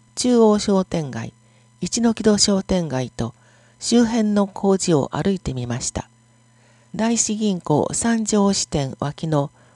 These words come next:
マルシェのシャトルバス発着所からぐるっと歩いて五千歩以上に。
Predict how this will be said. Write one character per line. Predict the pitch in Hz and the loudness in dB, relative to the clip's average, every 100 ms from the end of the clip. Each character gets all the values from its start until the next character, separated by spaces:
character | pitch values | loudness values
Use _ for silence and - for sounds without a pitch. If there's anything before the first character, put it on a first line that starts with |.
| - | -4
マ | 220 | 0
ル | 233 | 0
シ | 202 170 | 0 -2
ェ | |
の | 135 120 - | 0 -2 -4
シ | - 180 | -4 -2
ャ | |
ト | - | 2
ル | 240 220 | 2 2
バ | 214 | 0
ス | - - | -2 -4
発 | 147 147 | -8 -8
着 | - 202 - 180 | -4 -4 -2 0
所 | 170 | -2
か | - | -2
ら | 120 123 _ _ _ _ - | -6 -8 _ _ _ _ 2
ぐ | 202 | 4
る | 247 | 4
っ | - - | 0 -4
と | 214 - | -4 -2
歩 | 196 208 | -2 -2
い | 165 | -4
て | - 120 | -6 -4
五 | - 165 | 0 0
千 | - 220 214 | 2 0 0
歩 | 190 - | -2 -2
以 | 180 | -2
上 | - 131 113 | -2 -6 -6
に。 | 101 | -12